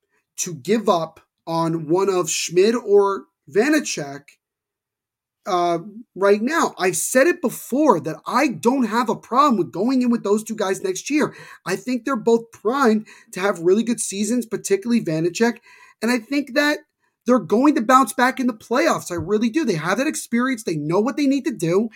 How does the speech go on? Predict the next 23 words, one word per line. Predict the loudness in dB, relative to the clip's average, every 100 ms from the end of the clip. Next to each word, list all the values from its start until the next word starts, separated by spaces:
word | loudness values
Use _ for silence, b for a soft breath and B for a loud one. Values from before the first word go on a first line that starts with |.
| B B
And | -4
I | -2
think | -2 -2
they |
will | 0 4 2
improve. | 2 -8 -10 -10 -20 -20 _ _ _ _ _ _ _ _ _ _ _ _ -16
So | -6 2 6 6 6 0 b b b b b _
the | -6
question | -2 0 0 0
also | 4 4 4 2
is, | 2 -2 b b b
what | 4 6
would | 6
it | 2
take | 2 0 0
for | 0
the | 0
Devils | 2 0 2 0
to | -2
get | 0 0 0
more | 0 2 2
involved | 2 0 4 6 6 2 -6 _ b b b b -2
in | 0 0 -4